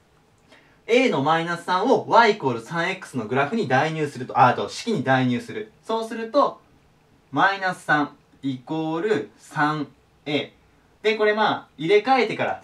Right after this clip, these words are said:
両辺三で割れば、Aイコールマイナス一と、すぐ求められます。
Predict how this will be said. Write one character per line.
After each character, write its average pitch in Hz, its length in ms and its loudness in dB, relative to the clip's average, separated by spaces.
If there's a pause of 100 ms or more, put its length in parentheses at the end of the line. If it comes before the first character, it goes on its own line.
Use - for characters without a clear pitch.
両 180 120 2
辺 143 180 -2
三 170 380 0
で 185 100 -6
割 185 220 4
れ 196 40 -2
ば、 196 320 2 (560)
A 160 240 -2
イ 117 220 -6
コ 113 200 -6
ー 117 40 -4
ル 139 220 -6
マ 123 240 -2
イ 131 80 0
ナ 127 140 0
ス 131 260 -10
一 165 260 -10
と、 - 180 -4 (1300)
す 294 160 -8
ぐ 220 80 -2
求 123 220 -2
め 160 80 -2
ら 151 120 2
れ 147 80 0
ま 123 200 -2
す。 - 120 -20